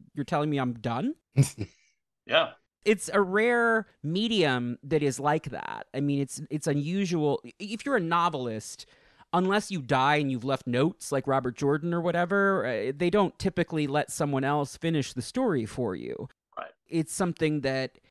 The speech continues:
Speaker 1: ongoing properties have that nothing else has.
Speaker 2: Right.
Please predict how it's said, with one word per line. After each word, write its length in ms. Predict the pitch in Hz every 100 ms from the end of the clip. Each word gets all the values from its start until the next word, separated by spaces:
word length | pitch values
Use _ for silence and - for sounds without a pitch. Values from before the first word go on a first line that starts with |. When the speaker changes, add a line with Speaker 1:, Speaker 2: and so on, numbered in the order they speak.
| _
Speaker 1:
ongoing 920 | 165 170 180 196 160 143 139 131 127 123
properties 840 | 202 247 254 139 120 98 98 -
have 440 | 143 131 117 120 120
that 120 | 131
nothing 260 | 131 127
else 280 | 120 117 -
has. 640 | - 190 131 67 - - - _ - -
Speaker 2:
Right. 300 | 123 110 90